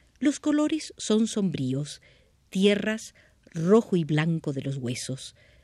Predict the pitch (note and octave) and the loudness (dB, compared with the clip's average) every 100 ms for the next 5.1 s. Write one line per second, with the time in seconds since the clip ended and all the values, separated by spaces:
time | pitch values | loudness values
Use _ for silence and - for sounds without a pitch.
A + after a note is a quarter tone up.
0 | _ _ - B3 - E4+ D#4+ C#4+ F#3 E3 | _ _ 0 2 4 2 2 0 0 2
1 | D3 B2+ C3+ A#2+ C3 - - - - - | 0 0 -2 -2 -4 -8 -14 -20 -20 0
2 | A3+ A3+ - F4+ - - A3 - F3 E3 | 2 2 2 2 2 0 0 0 2 4
3 | A3 - D#3+ E3+ G3+ E3+ C#3 - E3 G#3 | 2 2 0 0 0 -2 -2 2 4 6
4 | G3+ F3+ - D3 D#3 A3 A3 A3+ A#3+ - | 4 0 0 0 4 6 4 2 0 -2